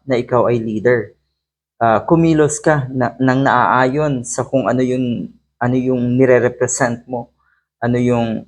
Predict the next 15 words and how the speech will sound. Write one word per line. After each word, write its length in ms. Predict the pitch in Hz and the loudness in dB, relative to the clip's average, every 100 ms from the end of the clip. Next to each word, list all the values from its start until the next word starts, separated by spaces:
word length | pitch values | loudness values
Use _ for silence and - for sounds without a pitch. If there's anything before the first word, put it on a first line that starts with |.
| - | -2
ah, 400 | 110 107 95 - _ _ - | 0 2 -2 -8 _ _ 0
pwesto 400 | 151 - - 131 | 0 0 -2 -2
mo. 240 | 120 123 _ _ _ _ - | -2 -8 _ _ _ _ -2
Ganun 300 | 131 135 135 | 2 2 4
dapat. 480 | 123 123 156 127 - _ _ _ _ _ 160 | 2 2 0 -2 -6 _ _ _ _ _ 2
Oh, 480 | 180 156 113 - _ _ _ | 4 4 0 -12 _ _ _
eto 240 | 151 151 | -6 -4
daw 240 | 196 208 220 | 2 2 2
na 160 | 226 | -4
si 420 | 220 214 185 185 175 | -4 -4 -2 0 0
Barsaga 1040 | 156 165 165 254 254 170 139 131 170 208 - _ _ _ - | 2 0 0 2 2 4 4 4 2 -2 -10 _ _ _ -2
ay 240 | 156 156 | 0 2
merong 720 | 156 160 156 156 156 151 135 | 2 2 4 4 2 -4 -8
bipolar 960 | 123 139 139 139 - 175 180 180 175 175 | 0 4 4 0 0 4 4 6 6 4
disorder. 960 | 151 147 - 147 143 127 104 101 98 | -2 -8 -4 0 0 0 -2 -2 -10